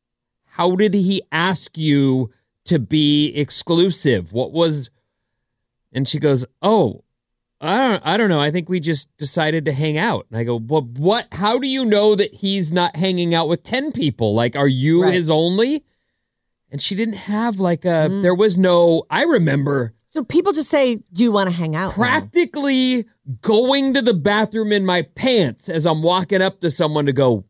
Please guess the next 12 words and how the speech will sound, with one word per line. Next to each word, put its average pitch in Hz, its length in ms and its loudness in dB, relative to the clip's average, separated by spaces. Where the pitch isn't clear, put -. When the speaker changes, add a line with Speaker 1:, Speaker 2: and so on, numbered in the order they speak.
Speaker 1:
"Will 107 160 2
you 104 220 4
go 123 160 2
steady 107 400 2
with 113 220 2
me?" 123 180 2
Speaker 2:
Right. 123 200 -12
Speaker 1:
Like, 170 180 -4
that's 208 260 -2
a 107 100 0
moment. 131 580 2
Speaker 2:
Right. 131 220 -6